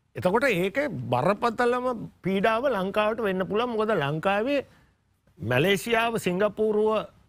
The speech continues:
උත් තෙල් ගන්නේ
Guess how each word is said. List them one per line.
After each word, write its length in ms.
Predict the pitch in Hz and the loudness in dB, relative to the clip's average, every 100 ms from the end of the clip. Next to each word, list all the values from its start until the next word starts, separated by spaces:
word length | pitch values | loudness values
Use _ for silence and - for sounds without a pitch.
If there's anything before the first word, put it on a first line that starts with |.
| _ _ _ _ _ | _ _ _ _ _
උත් 180 | 190 - _ _ _ _ _ _ _ _ _ _ | 0 0 _ _ _ _ _ _ _ _ _ _
තෙල් 180 | 170 190 | 0 2
ගන්නේ 520 | 147 151 208 294 339 | 2 0 0 -2 -4